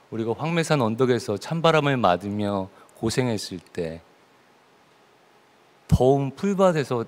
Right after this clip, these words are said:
모두가 땀을 흘리고 있었을 때, 해는 진다고 난리가 났지, 연기는 안 되지, 감정적으로 잡히진 않지, 상대방하고 의지해서 집중해서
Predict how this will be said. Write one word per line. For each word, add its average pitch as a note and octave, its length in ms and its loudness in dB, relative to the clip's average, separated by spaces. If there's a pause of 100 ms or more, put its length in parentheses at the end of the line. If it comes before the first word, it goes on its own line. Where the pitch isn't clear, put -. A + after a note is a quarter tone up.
(160)
모두가 B2 420 -2
땀을 E3+ 440 0
흘리고 D3+ 320 -4
있었을 F2 400 -10 (140)
때, E2 220 -12 (480)
해는 G3 360 4
진다고 B2 840 0
난리가 A#2+ 560 0
났지, F#2+ 640 -6 (420)
연기는 B2+ 480 0
안 G2 240 -2
되지, G#2 240 -8
감정적으로 A#2 720 -6
잡히진 - 440 -8
않지, F2 480 -4 (460)
상대방하고 D#3+ 920 2
의지해서 A#2+ 640 -2
집중해서 C3 840 -6